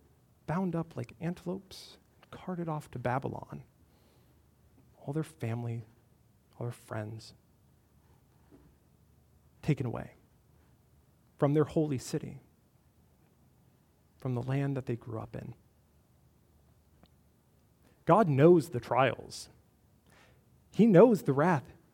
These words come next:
that he's pouring out his intent is never to wipe out his people. He promised Abraham, "I will make you a great nation and I will bless you."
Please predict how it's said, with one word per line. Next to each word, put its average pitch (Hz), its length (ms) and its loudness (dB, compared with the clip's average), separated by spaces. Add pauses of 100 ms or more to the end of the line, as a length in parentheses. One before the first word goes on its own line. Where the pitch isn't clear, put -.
that 120 140 -2
he's 160 200 6
pouring 156 460 2
out 139 240 0 (1300)
his 208 160 2
intent 175 440 0 (220)
is 151 140 -2
never 185 240 4
to - 120 -6
wipe 131 420 2 (140)
out 135 280 0
his 131 220 -2
people. 113 500 -8 (400)
He - 120 0
promised 262 440 2
Abraham, 135 480 8 (560)
"I 240 100 8
will 277 100 10
make 185 320 8
you 160 100 8
a 135 40 6
great 151 240 6
nation 135 460 2
and 127 200 0
I 139 100 6
will 139 140 4
bless 147 500 2
you." - 300 -10